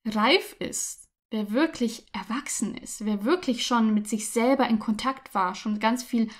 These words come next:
Arbeit an sich geleistet hat, seine eigenen Schatten kennengelernt hat, sich denen gestellt hat und die gefühlt hat,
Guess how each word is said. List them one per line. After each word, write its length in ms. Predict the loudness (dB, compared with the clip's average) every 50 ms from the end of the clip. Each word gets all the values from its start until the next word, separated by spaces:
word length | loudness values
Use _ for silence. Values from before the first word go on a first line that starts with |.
| -4 4 8
Arbeit 280 | 8 8 8 8 4 2
an 120 | 2 2
sich 260 | 2 2 0 0 0
geleistet 560 | -2 -4 -2 -2 -4 -6 -6 -8 -10 -8 -6
hat, 200 | -6 -6 -6 -8 -12 -18 -18 -18 -18 -10
seine 320 | -4 0 2 4 4 6 6
eigenen 300 | 6 6 6 6 4 2
Schatten 720 | 2 0 -2 -2 0 0 2 4 4 4 2 0 -4 _ _ _ _ _ _ -4
kennengelernt 640 | 2 6 6 6 8 6 4 4 2 0 -2 -2 -4
hat, 200 | -6 -6 -6 -8
sich 140 | -12 -8 -4
denen 140 | -2 -2 0
gestellt 480 | 0 -2 -2 -2 -2 -4 -4 -6 -8
hat 240 | -10 -12 -12 -14 _ _ -4
und 180 | -2 -2 0
die 60 | -2 -4
gefühlt 460 | -6 -8 -4 -2 -2 -2 -2 -2 -8
hat, 240 | -10 -12 -14 -16